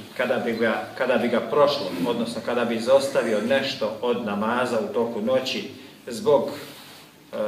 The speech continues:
bolesti, odnosno zbog bola koji bi osjećao ili nečega sličnog tome, klanjao bi u toku dana, e,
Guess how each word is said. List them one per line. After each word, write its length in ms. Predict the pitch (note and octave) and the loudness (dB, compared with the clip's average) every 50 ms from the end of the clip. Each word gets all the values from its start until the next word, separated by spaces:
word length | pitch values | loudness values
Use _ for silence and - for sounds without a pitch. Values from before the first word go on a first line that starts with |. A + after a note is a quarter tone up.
| G#2+ G#2+ G#2 G2 F#2+ - | -2 -2 -4 -6 -4 6
bolesti, 520 | C3+ C3+ C#3+ C#3 B2 A2 - - - - A2+ | 8 8 10 10 8 4 0 -2 -4 -2 -2
odnosno 440 | A2 A2 A#2+ A2+ - - - A2 | -2 0 -2 -4 -4 -4 -6 -6
zbog 320 | G2+ G2+ - A#2+ G#2 G2 G#2+ | -6 -4 -2 -2 -2 -2 2
bola 300 | C3 C#3 C3+ A2 G2+ F#2 - | 4 6 6 6 4 0 -4
koji 140 | A2 A2 G#2 | -6 -6 -2
bi 100 | G#2 A2 | 0 0
osjećao 560 | A#2+ B2+ B2 C3 A#2+ A#2+ - B2 G#2 F#2+ F#2+ - - | 0 0 0 -4 -6 -4 -2 -2 -2 -2 -2 -4 -2
ili 220 | D3 D3+ C3 B2 A2+ | -2 0 0 2 0
nečega 360 | A#2+ A#2+ A#2+ A#2+ G#2 F#2+ F#2+ | 0 -2 -2 -2 -4 -4 -6
sličnog 420 | - - - - - - G#2+ F#2+ - - | -6 -6 -8 -8 -6 -6 -6 -6 -4 -2
tome, 240 | - A#2 A2+ A2+ - - - - - - - - - - - - | 0 0 2 0 0 -2 -6 -8 -10 -12 -14 -16 -16 -14 -4 0
klanjao 340 | D3+ D#3+ D#3 D3+ C3+ A#2+ | 2 2 4 4 4 4
bi 100 | A2 A#2 | 4 2
u 120 | A2+ G#2 - | 0 0 0
toku 240 | B2+ B2 - G#2 F#2+ | -2 -2 -2 -4 -2
dana, 440 | F#2 C3 B2+ C3 B2 A#2+ A#2 G#2+ | 0 2 2 2 2 2 0 0
e, 40 | G2+ | -2